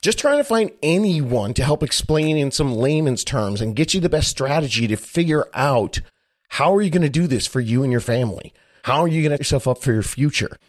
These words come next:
Well, I'm not just gonna give you, you know, some empty general rules. I'm gonna give you some guidelines and some things that might work for you. And then I'm gonna give you all the gory details of it. I'm sure many of you have fallen asleep to some, some of my episodes where I go through real estate data,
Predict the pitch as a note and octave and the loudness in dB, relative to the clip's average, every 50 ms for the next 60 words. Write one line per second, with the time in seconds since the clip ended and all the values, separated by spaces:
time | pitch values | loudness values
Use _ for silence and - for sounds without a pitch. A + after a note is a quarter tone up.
0 | _ _ _ _ _ - - C3 D3 D3+ D#3+ E3+ E3+ G3 - G#3 - - F3+ F3+ | _ _ _ _ _ -2 0 2 2 4 2 2 2 0 0 0 0 0 0 0
1 | D#3 C#3 A#2+ C#3 C#3+ D3 C#3 D3 D#3 D3 D3+ C#3+ - D3 C#3 A#2+ A#2 G#2+ - C#3+ | 0 0 0 0 0 0 0 -2 -2 -2 -2 -2 0 0 2 2 2 0 0 -2
2 | B2 - - - C3+ D3 D#3+ D3+ - D3+ D#3 D3 C3+ A#2 - - - - A#2+ A#2 | -2 -4 -4 -2 0 0 0 -2 -2 -2 -2 -2 -2 -6 -10 -14 -14 -8 -4 -2
3 | A#2+ A2+ D3 C3+ C3+ C3+ C3+ C3 C3 C3 B2+ A2 G#2 G#2+ A#2+ D3 D3 C#3+ C3 A2+ | 0 2 2 2 2 2 2 2 2 2 0 -2 -2 0 0 2 2 2 2 0
4 | F2 - D#2+ E2 F#2 - - - - - - _ _ _ _ - - A#2+ C3+ D#3+ | -2 -4 -8 -8 -6 -4 -4 -4 -4 -8 -10 _ _ _ _ -4 0 0 2 2
5 | F3 D3+ F#3+ F3 E3 C#3+ C3+ D3 D3 D3 C3+ C#3 C#3+ C3+ C3+ C3 - - _ _ | 2 2 2 0 0 0 0 0 0 0 0 0 2 2 2 0 -2 -6 _ _
6 | _ _ - - - E3 D3 C3 A2 G2 B2+ A2 G#2+ B2 B2+ C#3 C#3 C#3 C#3+ C#3+ | _ _ -6 -2 0 0 0 0 0 0 0 2 2 2 2 2 2 2 2 0
7 | E3 G3 A3+ A3 - - - - C3+ B2 - C3+ A#2 - - B2 C3 B2 C3 C#3+ | 0 0 -2 -4 -6 -6 -4 -2 -2 0 -2 -2 -2 0 0 0 0 0 -2 -2
8 | - B2 A#2+ A#2 - G#2+ A2 A2+ B2 B2+ - - C#3 C3+ A#2+ G2+ G#2+ G#2 G#2 B2+ | 0 0 -2 -2 0 0 0 0 0 -2 -2 -2 -2 0 0 0 0 2 2 2
9 | F#3 B3 - - _ _ _ _ _ _ - D#3 E3+ D#3+ D#3 E3+ G#3 C4+ D4 C#4+ | 0 -2 -4 -10 _ _ _ _ _ _ -2 0 2 2 4 2 2 2 2 2
10 | C4 F#3+ A3 F#3+ G3 F#3+ F3+ E3 D#3 D3+ C#3 C#3+ C3+ B2+ C3 _ _ _ _ _ | 2 0 2 2 2 2 2 2 2 0 2 0 0 -2 -2 _ _ _ _ _
11 | _ _ - - D3 D3 D#3+ E3 E3 E3 D3+ C3 - - D#3 E3 - - - A#2+ | _ _ -2 2 2 4 4 2 2 0 0 2 2 2 2 2 0 0 0 0
12 | A2 A2 - A#2+ G2 E2+ E2+ - - - F3+ C#3+ D3+ D#3 - - - - G#3+ G#3+ | 0 -2 -2 -4 -4 -4 -6 -6 -4 -2 0 0 0 -2 -4 -4 -4 0 2 2
13 | F#3+ E3 C#3 C#3 C3+ C3 B2+ C3+ B2 A2+ A#2 A#2+ A#2+ A#2 - - B2 A2+ A#2+ A#2 | 2 4 2 2 2 2 2 0 0 -2 0 0 0 0 0 0 0 0 2 0
14 | A2 G#2 - - C#3 C3 A2 - - - - - A2+ A2+ A#2+ - - - B2+ B2 | -2 -4 -4 -4 -4 -4 -4 -4 -4 -2 0 0 2 0 0 2 2 2 2 2
15 | A2 G#2+ A2+ G#2+ - - - - - - A2 G#2+ - - A#2 A2 G#2 G#2 G#2+ G#2 | 2 0 0 0 0 -2 -2 -2 -2 -2 -2 -2 -2 0 2 2 2 2 2 2
16 | A2 G#2+ G#2 G2 - A2 G2+ G2 E2+ F#2+ G#2+ A2 G2+ F#2+ - - G#2 G2+ - - | 2 2 2 0 0 -2 -2 -2 -2 -2 0 0 -2 -2 -4 -4 -4 -4 -6 -8
17 | - G#2 - - - G2 G2 G2 G2 G#2+ G2 F2 | -12 -14 -8 -6 -6 -4 -4 -2 -2 -2 -2 -2